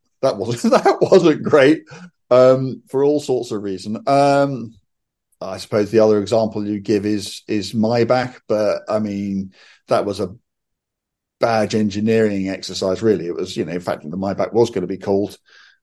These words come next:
um, a Mercedes until quite late in the day, but, you know,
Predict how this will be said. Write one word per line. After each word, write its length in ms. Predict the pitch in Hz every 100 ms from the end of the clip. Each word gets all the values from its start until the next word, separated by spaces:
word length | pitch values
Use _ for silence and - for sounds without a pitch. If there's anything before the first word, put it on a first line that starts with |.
| _
um, 380 | 104 104 104 104
a 40 | 113
Mercedes 540 | 107 95 101 104 98
until 260 | 107 107 107
quite 220 | 113 90
late 200 | 104 98
in 60 | 107
the 80 |
day, 280 | 104 110 71 -
but, 220 | 101 -
you 160 | 104
know, 80 | 78